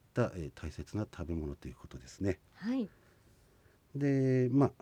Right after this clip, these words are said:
Speaker 1: もう一つ言うと、あの、サッチェプっていうのをですね、切った際に出る尾フィレ、えー、要するにヒレの部分ですが、これはあの、カムイの実の時にですね、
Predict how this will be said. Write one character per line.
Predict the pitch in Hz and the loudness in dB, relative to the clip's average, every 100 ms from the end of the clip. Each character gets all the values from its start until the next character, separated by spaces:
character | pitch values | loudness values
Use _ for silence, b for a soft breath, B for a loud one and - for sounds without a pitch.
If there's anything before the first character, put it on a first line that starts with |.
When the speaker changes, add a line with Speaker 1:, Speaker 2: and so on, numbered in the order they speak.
| B B B | B B B
Speaker 1:
も | 131 147 | 4 4
う | |
一 | 131 156 | 4 0
つ | 143 | 2
言 | 143 | 2
う | |
と、 | - 156 | 4 4
あ | |
の、 | 147 143 143 | 6 6 6
サ | 131 - | 4 -2
ッ | - | -2
チ | - | -2
ェ | 117 | -2
プ | - | -4
っ | - - | -20 -2
て | 120 | 2
い | |
う | 107 | 4
の | 95 | 4
を | 92 | 2
で | 85 | 0
す | - | 0
ね、 | 78 71 _ | -4 -6 _
切 | - | -20
っ | - - | -20 -2
た | 113 | -2
際 | - 147 | 0 2
に | 113 143 - | 2 2 -6
出 | 95 98 | -2 0
る | 160 - - | 0 -4 -8
尾 | 113 | -4
フ | - | -2
ィ | |
レ、 | - - _ b b b b b b | -4 -10 _ b b b b b b
え | 107 95 92 92 | -6 -2 -2 -2
ー、 | |
要 | 110 | -4
す | - | -2
る | 92 | -2
に | 90 - - | -2 -6 -20
ヒ | - 147 | -4 2
レ | 151 | 4
の | 117 | 4
部 | 85 | 2
分 | 80 73 | -2 -4
で | 73 | -6
す | - | 2
が、 | 110 110 - _ | 2 2 -6 _
こ | - | -2
れ | 180 | 2
は | 170 | 4
あ | |
の、 | 156 151 | 4 2
カ | 127 - | 0 0
ム | 147 147 | 2 4
イ | |
の | 156 147 | 4 4
実 | 151 | 4
の | 156 | 4
時 | 147 160 - | 2 -4 -4
に | 104 | -4
で | 76 | -4
す | - | -8
ね、 | 71 | -10